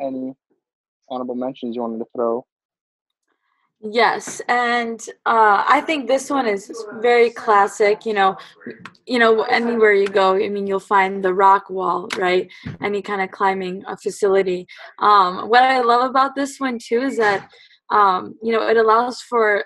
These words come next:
Speaker 2: a friendly competition, you know, either with yourself if you wanna, like, beat your own time or, like, you know, uh, compete with someone else. Um, and, you know, that it, it's all up to you how you,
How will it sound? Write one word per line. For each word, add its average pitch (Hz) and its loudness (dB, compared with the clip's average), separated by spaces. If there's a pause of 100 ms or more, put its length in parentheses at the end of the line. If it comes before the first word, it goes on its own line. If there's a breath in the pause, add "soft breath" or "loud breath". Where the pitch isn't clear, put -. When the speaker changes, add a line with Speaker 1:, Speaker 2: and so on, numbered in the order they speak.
(120)
Speaker 2:
a 220 -6
friendly 240 -4
competition, 220 -6
you 190 -12
know, 190 -2
either 302 2
with 453 2
yourself 427 0
if 220 -12
you 220 -6
wanna, 208 -6
like, 196 -6
beat 233 -4
your 214 -4
own 196 -10
time 254 2
or, 208 -4
like, 185 -6 (480 soft breath)
you 220 -6
know, 208 -2 (240)
uh, 190 -6 (460)
compete 233 -8
with 220 -2
someone 214 -6
else. 214 -2 (420 loud breath)
Um, 208 0 (380)
and, 220 -6
you 220 -4
know, 214 -2
that 233 0
it, 220 -4 (220)
it's - -6
all 240 4
up 226 -2
to 226 -8
you 220 2
how 208 -2
you, 202 -4